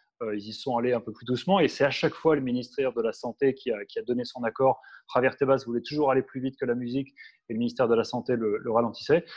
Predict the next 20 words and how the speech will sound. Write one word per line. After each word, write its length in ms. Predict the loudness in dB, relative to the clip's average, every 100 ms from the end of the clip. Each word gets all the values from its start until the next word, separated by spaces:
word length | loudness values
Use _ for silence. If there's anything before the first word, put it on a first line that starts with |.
| -20 _
Donc 60 | 0
voilà, 180 | 4 4
aujourd'hui, 260 | 4 2
ça 140 | 0 -4
fait 120 | -4
plus 120 | -2
débat. 440 | 0 4 4 2 -2 _ _ _
Le 120 | -6
seul 240 | -2 -2 0
débat, 400 | 2 4 2 0
c'est 180 | -6 -16
plutôt 220 | -12 -8
les 140 | -6
joueurs 260 | -4 -4 -4
qui 140 | -6
auraient 220 | -4 -4 -4
aimé 180 | -6
que 60 | -10
ça 120 | -10
reprenne, 500 | -10 -10 -8 -8 -8